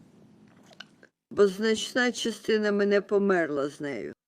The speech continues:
Двадцять вісім червня дві тисячі п'ятнадцятого року.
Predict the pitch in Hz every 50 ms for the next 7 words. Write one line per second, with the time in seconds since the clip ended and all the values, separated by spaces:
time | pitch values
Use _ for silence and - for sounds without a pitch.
0 | _ _ _ _ _ _ _ _ _ _ _ _ _ _ _ _ _ _ _ _
1 | _ _ _ _ _ _ _ _ _ _ - 180 185 220 247 262 - 254 226 -
2 | 214 226 226 - 220 208 - - 214 214 220 214 208 196 180 180 208 202 - 208
3 | 208 - 202 - - 190 - 190 185 - 190 196 196 - 190 - 190 185 190 180
4 | 190 185 185 - 180 180